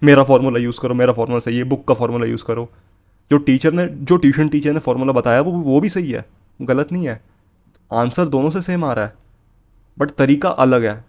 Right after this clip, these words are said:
And अलग तरीके को वो एक्सेप्ट नहीं कर पा रहे। Now I'm not saying कि भाई, तुम्हें अपने टीचर को कोई फक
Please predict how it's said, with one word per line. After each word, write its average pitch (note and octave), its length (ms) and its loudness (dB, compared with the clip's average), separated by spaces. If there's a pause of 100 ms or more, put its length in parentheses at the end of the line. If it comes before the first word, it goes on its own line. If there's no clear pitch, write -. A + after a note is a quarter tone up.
And C#3+ 300 -2
अलग D3 240 2
तरीके B2 320 -2
को C#3 160 -2
वो F#3+ 240 -4
एक्सेप्ट C#3+ 340 -4
नहीं C#3+ 120 -2
कर B2 120 -6
पा G#2+ 180 -10
रहे। A2 180 -10
Now B2 280 0
I'm C3 140 0
not C#3+ 160 6
saying C#3 260 0
कि C#3 100 -4
भाई, C3+ 180 -2
तुम्हें C#3 460 -2
अपने C#3 120 0
टीचर C3 280 -2
को C#3 80 -4
कोई C3+ 120 -2
फक A#2+ 160 -6